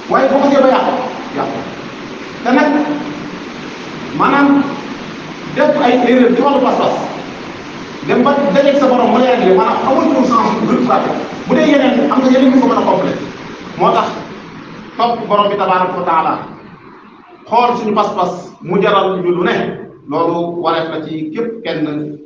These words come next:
ci ñun mbokk jullit yi. Kon bisub muñ la,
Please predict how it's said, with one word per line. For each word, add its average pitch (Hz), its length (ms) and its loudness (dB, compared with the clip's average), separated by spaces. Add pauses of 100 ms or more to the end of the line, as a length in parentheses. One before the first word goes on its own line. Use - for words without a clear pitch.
(100)
ci 160 100 -8
ñun 143 200 0
mbokk 139 260 -2
jullit 123 200 -4
yi. - 180 -12 (2500)
Kon 254 200 2
bisub 233 240 0
muñ 202 180 0
la, 180 100 4